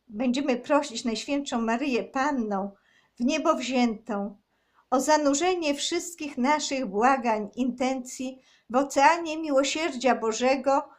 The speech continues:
i zaniesienie ich przed tron Jezusa Najmiłosierniejszego modlitwą różańcową.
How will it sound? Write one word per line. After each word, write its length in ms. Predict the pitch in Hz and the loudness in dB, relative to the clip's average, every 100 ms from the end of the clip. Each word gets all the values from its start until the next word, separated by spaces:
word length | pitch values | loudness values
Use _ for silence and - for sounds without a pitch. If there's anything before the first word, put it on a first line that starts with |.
| _ _ - | _ _ -8
i 100 | 254 | -2
zaniesienie 760 | 262 254 240 240 311 349 320 - | 2 4 2 2 -2 -2 -4 -4
ich 280 | 311 - | -6 -6
przed 320 | - 262 247 - | -2 0 0 0
tron 340 | 262 349 320 | 2 2 2
Jezusa 540 | 277 247 277 285 269 | 0 0 -2 0 0
Najmiłosierniejszego 1500 | 247 262 262 254 247 247 233 220 220 226 - 233 220 180 160 202 _ _ _ _ - | 2 2 2 0 0 0 -4 -4 -4 -4 -4 -4 -4 -6 -10 -12 _ _ _ _ -4
modlitwą 680 | 233 214 254 254 - 233 220 | -2 0 -2 -2 -2 -2 -2
różańcową. 920 | 214 214 208 202 214 208 175 175 202 | -4 -4 -6 -4 -4 -4 -6 -14 -16